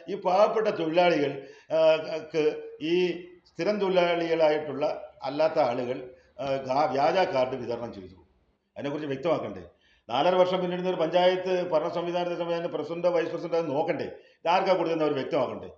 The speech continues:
അല്ലെ അത് കറക്റ്റ് ചെയ്യണ്ടേ? അന്നേരം അതിനോടൊപ്പം കൂട്ടിച്ചേർന്നുകൊണ്ട് നടപ്പാക്കിയിട്ട് ഇപ്പൊ അവസാന നിമിഷത്തിൽ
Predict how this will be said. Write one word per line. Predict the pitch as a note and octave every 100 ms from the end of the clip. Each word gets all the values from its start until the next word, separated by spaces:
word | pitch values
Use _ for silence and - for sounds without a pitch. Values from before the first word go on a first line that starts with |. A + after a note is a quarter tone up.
| _ _ D#3
അല്ലെ | F3+
അത് | F3+ D3
കറക്റ്റ് | D3+ F3+
ചെയ്യണ്ടേ? | C3+ G#2 F2 _ _ _ _
അന്നേരം | D#3+ G3+ F#3+
അതിനോടൊപ്പം | A#3 B3 A3+ G#3+ E3+
കൂട്ടിച്ചേർന്നുകൊണ്ട് | A3 A3 G#3 G3+ G3 F#3+ E3+
നടപ്പാക്കിയിട്ട് | F3 - F#3 F#3 F#3
ഇപ്പൊ | F3
അവസാന | E3+ E3 G3 G3
നിമിഷത്തിൽ | D#3+ D3 D3+ E3